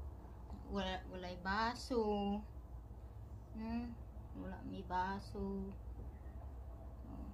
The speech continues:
Pero okay ra, makapalit mga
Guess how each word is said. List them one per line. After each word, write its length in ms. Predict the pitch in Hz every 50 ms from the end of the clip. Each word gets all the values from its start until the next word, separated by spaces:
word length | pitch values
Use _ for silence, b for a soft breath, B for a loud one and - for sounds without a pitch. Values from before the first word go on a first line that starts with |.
| - - - - - - - - - - - - - - - - - - - - - - - - - - - - - - - - -
Pero 240 | - 247 247 240 254
okay 240 | 254 - 262 240 226
ra, 100 | 214 208
makapalit 560 | 220 226 220 - 208 202 - 226 233 226 220
mga 220 | 208 202 196 185